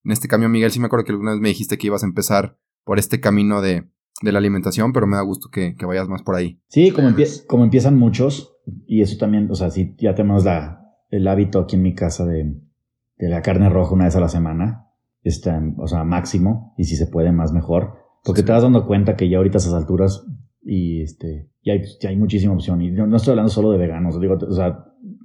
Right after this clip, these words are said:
Speaker 2: vegetarianamente hablando, ya de vegano no, no se diga, pero vegetarianamente hablando, pues, muchísimo más fácil, sea, pero bueno,
Speaker 1: Sí.
Speaker 2: obvia-, pero bueno, es el primer paso para llegar a ser vegano.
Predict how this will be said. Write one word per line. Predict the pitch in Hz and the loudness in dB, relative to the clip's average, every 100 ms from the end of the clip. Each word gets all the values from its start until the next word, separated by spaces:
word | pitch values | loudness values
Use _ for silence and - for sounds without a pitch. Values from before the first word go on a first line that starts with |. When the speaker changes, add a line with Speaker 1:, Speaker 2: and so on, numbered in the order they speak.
| - 98 | -4 -2
Speaker 2:
vegetarianamente | 98 95 95 98 104 98 98 | 0 0 0 0 2 2 0
hablando, | 95 90 87 117 - _ _ _ | 0 -2 -2 -2 -6 _ _ _
ya | - 104 | 0 2
de | |
vegano | 104 90 95 | 4 2 2
no, | 95 90 | 2 2
no | 87 | 0
se | 85 90 | 0 0
diga, | 95 85 78 | 0 0 -4
pero | 87 | -4
vegetarianamente | 87 85 95 98 95 101 95 90 - _ | -4 -2 0 2 2 4 2 0 -8 _
hablando, | 92 95 90 95 | -2 2 2 0
pues, | - 76 - - _ | -2 -10 -14 -20 _
muchísimo | 90 90 92 85 85 | -2 -2 0 0 0
más | 85 87 - | 2 0 -2
fácil, | 82 - 78 - _ _ _ _ _ | -4 -4 -10 -14 _ _ _ _ _
sea, | - 82 76 92 90 87 - _ | -6 -6 -6 -6 -6 -6 -8 _
pero | - 90 | 0 4
bueno, | 92 90 | 4 4
Speaker 1:
Sí. | |
Speaker 2:
obvia-, | 90 98 90 | 4 2 2
pero | 95 92 | 2 4
bueno, | 92 | 4
es | 87 | 4
el | 95 | 2
primer | 90 82 | 2 2
paso | 85 87 95 | 0 0 0
para | 80 | -2
llegar | 80 82 | 0 0
a | 82 | 0
ser | 82 | 0
vegano. | 80 78 80 92 | -2 -2 -4 -6